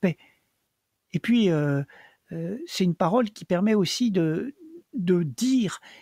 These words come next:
et de faire advenir à la conscience des hommes le bien qui est fait, même au travers de l'usage de la force. Parce que,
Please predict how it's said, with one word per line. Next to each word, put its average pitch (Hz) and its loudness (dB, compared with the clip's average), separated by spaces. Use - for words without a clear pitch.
et 175 -2
de - -8
faire 185 -2
advenir 202 2
à 143 2
la 143 -2
conscience 202 -2
des 147 -2
hommes 226 0
le 175 2
bien 208 2
qui - -6
est 131 -2
fait, 139 -6
même 202 4
au 196 4
travers 180 0
de 175 0
l'usage 156 -2
de 147 0
la 135 0
force. - -8
Parce 165 0
que, 160 0